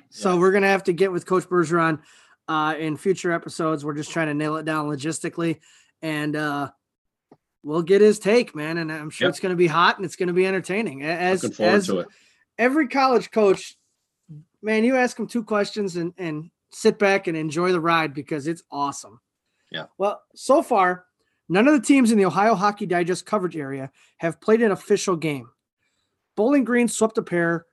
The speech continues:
Speaker 2: from Division three Adrian College, six two and five none, and Ohio State is getting the Big Ten season underway with a pair of games at the University of Minnesota. Is it gonna go through?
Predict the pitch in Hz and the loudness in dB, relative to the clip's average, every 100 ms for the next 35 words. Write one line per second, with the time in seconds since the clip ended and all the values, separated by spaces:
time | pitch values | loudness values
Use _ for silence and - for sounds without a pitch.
0 | _ _ 185 170 156 202 226 220 202 214 | _ _ -4 -2 2 2 2 -2 0 4
1 | 208 202 202 180 - 147 151 - 269 - | 4 4 2 -4 -4 -4 -4 -6 -8 -8
2 | - - 202 175 - 190 196 156 147 135 | -4 2 2 2 -2 0 0 -2 -10 -10
3 | 143 _ _ _ _ 175 170 185 262 233 | -14 _ _ _ _ -2 0 2 0 0
4 | 240 214 180 214 196 165 156 254 - 240 | 2 2 2 2 2 2 -2 -4 -2 -2
5 | 214 240 185 196 196 170 165 165 _ _ | -2 -2 0 0 0 0 0 -2 _ _
6 | _ 170 156 - 220 233 180 170 165 160 | _ -8 -6 0 2 2 2 0 0 -4
7 | - _ 160 160 165 202 175 185 170 180 | -12 _ -10 -4 2 4 4 2 2 4
8 | 165 156 151 143 - 135 120 - _ _ | 2 2 -4 -6 -8 -10 -12 -18 _ _
9 | _ _ _ _ - 233 226 233 240 226 | _ _ _ _ 4 6 6 6 6 8
10 | 220 214 208 202 240 381 | 6 6 6 6 8 6